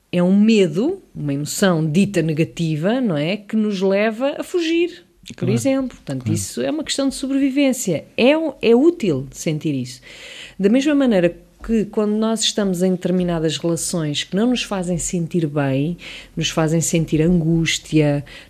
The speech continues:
Speaker 1: nos fazem sentir tristeza, vazio, enfim, coisas, inveja.
Speaker 2: Uhum.
Speaker 1: É um bocadinho perguntar-se: "Porquê é que eu estou a sentir isto? O que é que,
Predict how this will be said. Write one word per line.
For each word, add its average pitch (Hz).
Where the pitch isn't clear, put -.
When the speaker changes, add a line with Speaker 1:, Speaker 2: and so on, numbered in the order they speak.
Speaker 1:
nos 151
fazem 151
sentir 151
tristeza, 151
vazio, 151
enfim, 175
coisas, 214
inveja. 156
Speaker 2:
Uhum. 123
Speaker 1:
É 208
um 247
bocadinho 262
perguntar-se: 214
"Porquê 208
é 240
que 240
eu -
estou 247
a 233
sentir 240
isto? 165
O 190
que -
é 262
que, 240